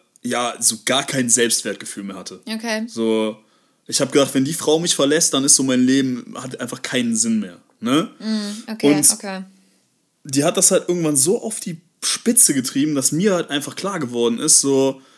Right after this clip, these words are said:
Speaker 1: ey, so ein Typ, so ein Mensch möchte ich einfach nicht sein und sowas möchte ich nie wieder in meinem Leben eigentlich erleben.
Speaker 2: Mm.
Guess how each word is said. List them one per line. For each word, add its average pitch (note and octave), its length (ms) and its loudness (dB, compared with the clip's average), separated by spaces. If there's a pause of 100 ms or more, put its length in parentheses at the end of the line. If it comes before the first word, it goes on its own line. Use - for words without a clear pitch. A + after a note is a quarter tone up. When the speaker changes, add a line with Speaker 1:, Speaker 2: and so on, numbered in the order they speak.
(920)
Speaker 1:
ey, C3 220 2
so D#3+ 360 6
ein F#3+ 160 0
Typ, B3+ 440 2
so D#3+ 180 0
ein F3+ 120 2
Mensch F3 280 0
möchte F3 260 -2
ich - 140 -6
einfach C#3+ 300 -6
nicht B2+ 200 -2
sein C3 320 -2
und A#2 140 -4
sowas C3 260 -2
möchte D3 220 -4
ich - 80 -12
nie D#3+ 200 -2
wieder D3 180 0
in C3 60 -2
meinem B2 220 -2
Leben B2+ 300 -2
eigentlich A#2 300 -4
erleben. A2 500 -4
Speaker 2:
Mm. A#3 460 -4